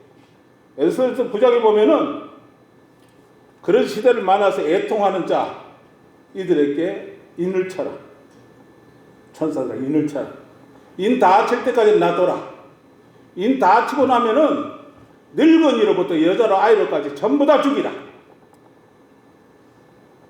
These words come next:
그래서 성전에 시체가 가득하다 그랬어요.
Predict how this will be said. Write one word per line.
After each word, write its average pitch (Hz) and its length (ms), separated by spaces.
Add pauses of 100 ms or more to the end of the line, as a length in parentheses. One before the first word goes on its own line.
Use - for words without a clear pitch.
(1600)
그래서 226 280
성전에 285 560
시체가 294 560
가득하다 196 420
그랬어요. - 360